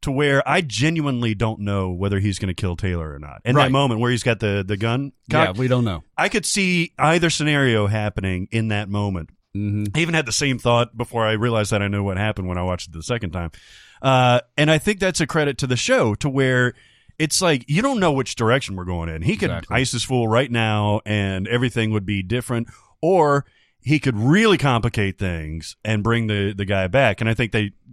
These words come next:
Speaker 1: obviously chose the more complicated way. And then when you see Taylor show up, you're like, "Holy fuck,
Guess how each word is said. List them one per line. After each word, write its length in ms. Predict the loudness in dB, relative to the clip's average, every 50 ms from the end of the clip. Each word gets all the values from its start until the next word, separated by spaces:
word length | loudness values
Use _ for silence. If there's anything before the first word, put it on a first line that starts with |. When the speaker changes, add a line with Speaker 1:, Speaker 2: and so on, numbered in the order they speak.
| -14 -6 -2
Speaker 1:
obviously 460 | 0 0 2 0 0 -2 -2 -4 -4
chose 380 | -2 -2 0 0 -2 -2 -4
the 60 | -6 -6
more 200 | -6 -6 -6 -6
complicated 640 | -2 -2 -2 -2 -2 -6 -6 -6 -6 -6 -6 -4
way. 340 | -2 0 0 0 -2 -6 -12 -18 -20 -20 -20 -20 -20 -20 _ _
And 140 | 0 2 2
then 80 | 2 2
when 100 | 2 2
you 60 | 2
see 340 | 0 2 2 2 4 2 2
Taylor 320 | 2 2 2 2 2 0
show 220 | 0 2 2 4 4
up, 180 | 4 4 2
you're 100 | 2 2 4
like, 220 | 4 2 2 -2 _ _ _ _ _ _ _ _
"Holy 280 | -2 0 2 2 2 0
fuck, 380 | -2 -2 -4 -4 -4 -6 -12